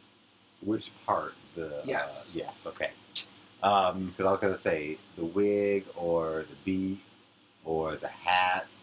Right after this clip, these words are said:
Speaker 1: or the glasses.
Speaker 2: I think my least, the worst part for me is the hat,
Speaker 1: Is the
Speaker 2: honestly.
Speaker 1: hat?
Speaker 2: Like, the, the hat, like,
Speaker 1: It looks like
Speaker 2: okay,
Speaker 1: they're,
Speaker 2: you,
Speaker 1: like, daytime.
Speaker 2: like, I can understand the wig because, like, you've been working all day, like,
Speaker 1: Right.
Speaker 2: filming all day. I'm, like,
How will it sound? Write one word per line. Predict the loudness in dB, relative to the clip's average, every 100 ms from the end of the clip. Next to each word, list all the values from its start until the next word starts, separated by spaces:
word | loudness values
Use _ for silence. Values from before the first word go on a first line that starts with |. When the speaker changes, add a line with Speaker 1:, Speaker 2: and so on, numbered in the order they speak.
| -20 -20 -20 _
Speaker 1:
or | -2 -2
the | -2
glasses. | -2 2 2 0 -6 -6 -8 -12 -18 -18 -20 -20 -20 -20 2
Speaker 2:
I | 2
think | 2 0
my | 2 0
least, | -4 -6 -6 -8 -4
the | -2
worst | 0 -2 -2
part | -4 -4
for | -4
me | -6
is | -6
the | -8
hat, | -8 -8 -8 -6
Speaker 1:
Is | 2
the | 2
Speaker 2:
honestly. | 2 2
Speaker 1:
hat? | 4 2 2
Speaker 2:
Like, | -4 -2
the, | 0
the | 0
hat, | 2 0 0
like, | -2 -2 -16 -16 -16 -6
Speaker 1:
It | 2
looks | 4 6 4
like | 6
Speaker 2:
okay, | 6
Speaker 1:
they're, | 6 8
Speaker 2:
you, |
Speaker 1:
like, | 6 4
daytime. | -2 0 0 2 4
Speaker 2:
like, | 4 4 2
I | 2
can | 2
understand | 0 0 0 0
the | 0
wig | 0 -2
because, | -4 -4 -4 -4
like, | -6
you've | -8
been | -8 -4
working | -4 -4 -2
all | -2
day, | -2 -2 -2 -4 -6
like, | -16 -16 -20 -20 -10 2
Speaker 1:
Right. | 4
Speaker 2:
filming | 4 0
all | 0
day. | 0 -2 -2
I'm, | -4 -6 -8 -6
like, | -4 -4